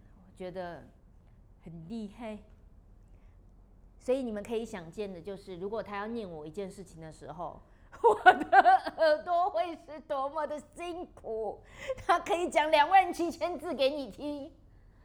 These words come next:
在一整天，每一天在他没有要写作的时候。所以如果你想要有一个文人老公，你可以想一想，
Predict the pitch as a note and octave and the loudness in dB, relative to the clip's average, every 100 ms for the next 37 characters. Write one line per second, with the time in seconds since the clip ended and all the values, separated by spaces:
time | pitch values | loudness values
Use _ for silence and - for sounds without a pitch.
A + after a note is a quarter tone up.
0 | - - E4 D4+ F4 D4+ C4+ C4 B3+ C#4 | -20 0 2 2 2 2 2 0 6 6
1 | C#4+ C#4 - - - B3+ D4+ D#4 D4+ D4 | 6 0 -16 -18 -6 -2 0 2 0 0
2 | - C#4 D4+ B3+ B3 A#3+ C4 G#3 F3 A#3+ | -2 -2 -2 -4 -4 -4 -4 -6 -4 -4
3 | G#3+ F#3+ G3 A3 G#3 - - - - - | -4 -4 0 2 0 -2 -16 -20 -20 -20
4 | - B3 C#4 C4 A3 B2 - - - A#3+ | -12 -6 -4 -4 -8 -12 -18 -20 -16 -10
5 | C#4+ D#4+ B3 A#3+ G3+ G3+ G#3+ E3+ F3+ E3+ | -4 -4 -4 -8 -6 -4 -2 -2 -4 -4
6 | F3 F3+ F3 F#3 D#3+ F#2+ E3 D#3+ E3+ E3+ | -6 -6 -10 -8 -8 -10 -12 -12 -16 -14
7 | C#4+ - - G3+ C3+ F#3+ G#3+ | -14 -14 -14 -14 -14 -14 -12